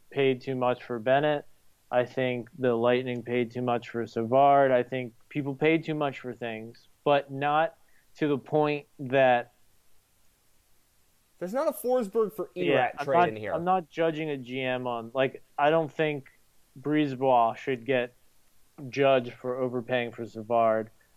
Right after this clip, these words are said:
Speaker 1: I think Zito shouldn't get judged for overpaying for Bennett. But, I mean, it's definitely something to be aware of that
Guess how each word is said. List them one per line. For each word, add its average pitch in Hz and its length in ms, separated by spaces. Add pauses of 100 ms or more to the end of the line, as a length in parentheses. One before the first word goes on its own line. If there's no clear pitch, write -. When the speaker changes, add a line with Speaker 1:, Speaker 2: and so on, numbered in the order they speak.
Speaker 1:
I 135 120
think 143 220
Zito 139 800 (160)
shouldn't 139 320
get 120 220
judged 131 420
for 120 260
overpaying 120 680
for 120 200
Bennett. 113 540 (580)
But, 120 440
I 135 80
mean, 123 220
it's 110 200
definitely 127 320
something 120 420
to 120 60
be 123 100
aware 131 360
of 117 180
that 107 240